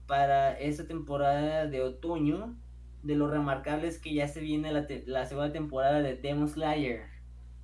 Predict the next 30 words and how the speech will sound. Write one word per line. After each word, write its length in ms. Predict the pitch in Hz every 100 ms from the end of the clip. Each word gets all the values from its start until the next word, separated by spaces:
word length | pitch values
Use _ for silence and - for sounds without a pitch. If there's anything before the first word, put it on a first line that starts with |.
| - -
No 160 | 156 170
tenemos 380 | 202 190 196 196
fecha 640 | 175 196 196 190 175 -
exacta 460 | 135 143 156 147 175
en 160 | 156 147
cuándo 300 | 151 151 147
va 80 |
a 40 | 143
salir, 360 | 151 151 208 - - -
pero 260 | 160 156
la 120 | 151 143 - -
esperada 640 | 131 - 139 143 151 160
segunda 260 | 151 143 151
temporada 600 | 156 135 127 135 147 147
ya 180 | 127 143
viene 320 | 143 147 147
en 140 | 147 147
camino. 560 | 127 131 131 117 101 - - - - - - - - - - - - - - - - - -
Por 140 | 160
otro 220 | 175 190 202
lado, 320 | 185 175 175
van 140 | 170
a 60 | 165
sacar 480 | 165 156 156 156 160
un 240 | 170 170
ova 380 | 165 170 170 165
de 600 | 135 139 135 131 127 120
Fate, 460 | - 160 233 294 - - - - - -
Grand 340 | 131 143 151
Carnival, 640 | 151 151 156 160 220 277